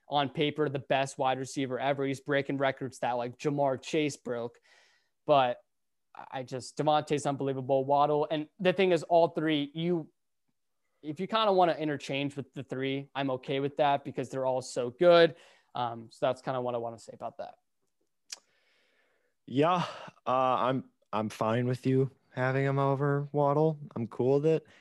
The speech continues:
Speaker 2: even though I don't agree with it. Uh, I still really like Devontae Smith. I think I have him ranked at, like, eleven overall, twelve overall, something like that.
Speaker 1: Mm-hmm.
Speaker 2: And, uh, Jalen, I think, is at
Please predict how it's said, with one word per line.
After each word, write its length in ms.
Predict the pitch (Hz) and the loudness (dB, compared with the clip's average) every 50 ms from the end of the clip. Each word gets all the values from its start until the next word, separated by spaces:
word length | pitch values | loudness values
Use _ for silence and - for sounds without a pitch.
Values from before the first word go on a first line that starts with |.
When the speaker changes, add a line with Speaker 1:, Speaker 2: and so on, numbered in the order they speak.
| _ - | _ -8
Speaker 2:
even 160 | - 117 120 | -4 -2 0
though 60 | 117 113 | 2 2
I 80 | 117 | 2
don't 180 | 107 117 117 113 | 2 2 2 2
agree 260 | 107 107 110 110 117 | 2 2 2 4 4
with 220 | 135 147 147 - | 2 2 0 0
it. 200 | 180 175 165 - _ _ - - _ _ _ _ _ _ - | 0 0 -2 -2 _ _ -20 -20 _ _ _ _ _ _ -4
Uh, 220 | 107 104 98 98 82 | -2 0 0 0 0
I 160 | 90 104 110 | 0 0 0
still 460 | 113 - - - 127 131 135 127 123 | -2 -2 -2 0 2 2 4 2 0
really 340 | 104 113 117 127 127 127 127 | 0 0 0 2 2 2 2
like 300 | 120 120 120 123 107 - | 4 2 2 2 0 -2
Devontae 500 | 123 110 113 113 113 107 - 110 104 98 - | -2 0 2 2 0 0 0 0 -2 -2 -2
Smith. 320 | - - 101 90 85 - - | -6 -6 -6 -8 -8 -6 -6
I 100 | 90 95 | -6 -6
think 280 | - - 117 117 117 | -2 -2 -4 -2 -2
I 120 | 117 107 104 | -2 -2 0
have 200 | 104 110 110 104 | 0 -2 -2 -4
him 140 | 101 95 98 | -4 -6 -4
ranked 320 | 98 104 107 101 - - | -6 -6 -6 -8 -6 -4
at, 140 | 98 92 87 | -4 -4 -4
like, 460 | 87 69 85 87 87 82 85 - - | -6 -8 -8 -8 -8 -8 -10 -10 -10
eleven 580 | 78 82 87 85 - 80 85 87 87 110 120 127 | -10 -10 -10 -10 -12 -10 -12 -8 -6 -4 -2 0
overall, 800 | 127 131 131 131 143 139 139 139 143 143 147 151 156 147 - - _ _ - - - | 0 0 2 2 2 2 2 2 2 2 2 0 0 -4 -8 -16 _ _ -20 -20 -20
twelve 360 | - - 101 110 117 127 131 | -10 -4 0 2 2 2 2
overall, 540 | 147 147 135 143 151 151 147 147 147 151 151 | 0 -2 0 0 0 2 2 2 2 2 0
something 260 | - - 139 131 - 139 | 0 -2 -4 -4 -2 -2
like 200 | 147 147 135 - | -4 -4 -4 -2
that. 420 | - 156 160 160 165 - - - - - - - 170 | -2 0 0 2 0 -2 -4 -8 -20 -20 -20 -18 -16
Speaker 1:
Mm-hmm. 260 | 202 147 131 127 123 113 _ - | -14 -12 -10 -10 -12 -12 _ -6
Speaker 2:
And, 280 | - 107 107 107 107 107 | -2 0 2 2 2 2
uh, 340 | 104 104 101 101 98 98 90 - - | 2 2 2 2 0 0 -2 -4 -8
Jalen, 500 | - - 117 120 120 123 123 123 123 95 | -4 0 2 4 4 4 2 0 0 -2
I 100 | 90 107 | -4 -4
think, 300 | 107 - 123 120 117 - | -4 -4 -6 -6 -4 -6
is 140 | 117 104 117 | -8 -4 -2
at 280 | 117 117 120 123 120 | 0 0 2 0 0